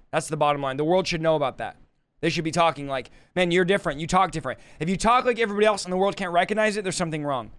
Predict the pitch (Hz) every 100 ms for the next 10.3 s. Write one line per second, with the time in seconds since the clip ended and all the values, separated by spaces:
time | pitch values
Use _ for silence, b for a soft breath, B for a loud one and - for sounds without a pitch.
0 | _ _ b b b b 208 254 247 240
1 | 180 220 214 190 185 180 196 196 202 -
2 | 196 165 156 - _ _ _ _ 170 160
3 | 202 226 185 147 160 170 _ _ _ _
4 | _ _ - - 208 202 214 214 214 202
5 | 202 151 120 - b b b 175 208 233
6 | 247 - 220 220 208 208 196 202 190 202
7 | - 156 147 147 170 - 165 180 185 175
8 | 175 170 165 156 143 151 151 170 175 175
9 | 175 - 160 - 165 - 185 - 151 160
10 | 147 127 110